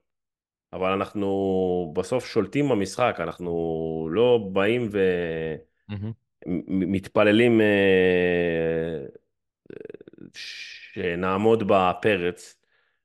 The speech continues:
Speaker 1: וכן, אני, אני מאוד מאוד, אה, מחכה גם לסיים את השנה הזאת כמו שצריך, ובאמת לעמוד באתגר של כל הגדולות,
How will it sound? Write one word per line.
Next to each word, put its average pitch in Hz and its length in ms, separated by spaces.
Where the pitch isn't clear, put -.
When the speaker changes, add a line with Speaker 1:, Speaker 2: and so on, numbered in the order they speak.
Speaker 1:
וכן, 80 760
אני, 117 120
אני 92 220
מאוד 113 260
מאוד, 131 220
אה, 110 240
מחכה 98 320
גם 117 120
לסיים 110 240
את 110 60
השנה 104 300
הזאת 95 180
כמו 104 140
שצריך, 101 440
ובאמת 90 420
לעמוד 98 320
באתגר 90 440
של 85 180
כל 92 220
הגדולות, 82 880